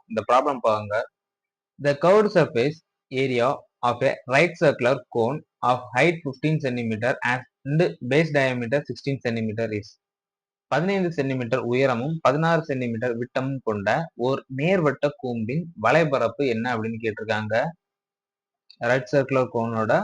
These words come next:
கர்வ்டு சர்ஃபேஸ் ஏரியா கேட்டிருக்காங்க. இங்க என்ன கொடுத்துருக்காங்க அப்படின்னா, ஹைட்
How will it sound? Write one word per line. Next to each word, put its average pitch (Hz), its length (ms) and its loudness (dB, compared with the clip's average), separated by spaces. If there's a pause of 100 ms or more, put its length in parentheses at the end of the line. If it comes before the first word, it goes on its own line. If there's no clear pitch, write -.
(760)
கர்வ்டு 156 280 2
சர்ஃபேஸ் 123 320 -2
ஏரியா 120 160 2
கேட்டிருக்காங்க. 107 480 0 (380)
இங்க 127 180 -2
என்ன 156 180 2
கொடுத்துருக்காங்க 131 400 0
அப்படின்னா, 107 240 0 (220)
ஹைட் 139 260 2